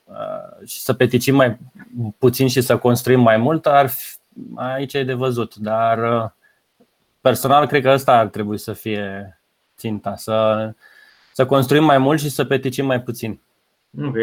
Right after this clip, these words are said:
Speaker 2: dar afară de partea asta foarte bună și metaforică, uh,
Speaker 1: Da.
Speaker 2: dacă, pe, de la unu la zece, unu e niciun caz, zece e cu siguranță.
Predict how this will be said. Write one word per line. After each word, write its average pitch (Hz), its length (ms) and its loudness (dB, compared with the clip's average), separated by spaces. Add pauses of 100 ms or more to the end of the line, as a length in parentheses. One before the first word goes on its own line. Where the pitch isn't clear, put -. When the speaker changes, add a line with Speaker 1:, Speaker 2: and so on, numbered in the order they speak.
(140)
Speaker 2:
dar 147 100 2
afară 151 400 0
de 170 240 2
partea 160 320 0
asta 151 400 -2 (220)
foarte 175 260 -2
bună 165 220 0
și 156 120 -4
metaforică, 135 840 -2 (320)
uh, 123 400 2 (320)
Speaker 1:
Da. 120 420 -6 (760)
Speaker 2:
dacă, 165 160 4 (400)
pe, 202 300 2 (120)
de 160 100 4
la 185 120 6
unu 226 180 8
la 208 140 6
zece, 170 520 2
unu 185 300 4
e 165 300 6
niciun 151 440 2
caz, - 540 -4
zece 170 160 -4
e 147 280 4 (400)
cu 175 120 -2
siguranță. 151 640 0